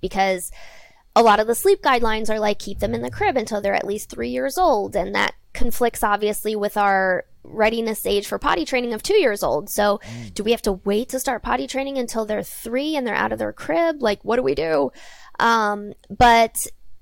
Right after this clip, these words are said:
Speaker 1: actually, not much changes if they're in the crib versus sleeping in their own bed. Uh, I recommend having, like, a little kind of potty station in their room where you can just keep, like, a little floor potty, like, on top of a towel with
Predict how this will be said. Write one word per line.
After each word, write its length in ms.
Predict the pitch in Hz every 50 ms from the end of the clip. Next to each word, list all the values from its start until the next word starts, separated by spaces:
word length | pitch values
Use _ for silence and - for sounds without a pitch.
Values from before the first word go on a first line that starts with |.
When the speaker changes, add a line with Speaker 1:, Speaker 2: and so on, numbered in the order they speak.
| - -
Speaker 1:
actually, 640 | 220 233 302 - - - 427 480 466 427 381 277 - - _
not 420 | - 208 226 226 214 233 262 285 -
much 340 | 370 370 370 - - -
changes 760 | - - 202 185 202 233 - 311 403 440 453 453 - - - -
if 320 | - 233 247 247 - - - -
they're 480 | - 262 262 254 254 247 247 247 - -
in 360 | 202 214 233 247 247 254 254
the 80 | 254 247
crib 500 | - - 226 208 214 269 359 403 359 330 -
versus 680 | - 214 226 214 220 - - 233 220 214 214 214 220 -
sleeping 420 | - - - 226 226 226 - 233 240
in 80 | 240
their 160 | 226 220 190 151
own 160 | 202 202 202
bed. 320 | 196 185 151 190 233 277 - - - - - - - - -
Uh, 360 | - 208 208 202 196 196 -
I 80 | - 226
recommend 460 | 233 240 247 - 254 247 226 233 220
having, 320 | 208 208 208 196 202 214 214
like, 160 | 208 202 -
a 60 | 208
little 260 | 202 208 208 208 208
kind 240 | - - 226 202 208
of 140 | 196 - -
potty 320 | - - 202 196 220 240
station 680 | 226 - 269 269 277 - - 320 320 311 320 330 320 - - -
in 120 | 214 220
their 160 | 220 214 208
room 320 | 196 202 196 196 214 240 262
where 100 | 247 220
you 140 | 214 214 214
can 160 | - 202 190
just 220 | 202 196 - - - - - -
keep, 180 | - 226 -
like, 160 | 208 202 202
a 60 | - 214
little 180 | 214 208 208
floor 300 | 202 - - 311 320 311
potty, 420 | 311 - 285 285 285 285 277 269 254 -
like, 280 | - 214 202 196 - - -
on 160 | 170 196 208
top 180 | 185 180 165
of 120 | - 170 -
a 60 | 170
towel 520 | - - - - 147 147 143 139 135 277
with 300 | 247 123 - 214 - -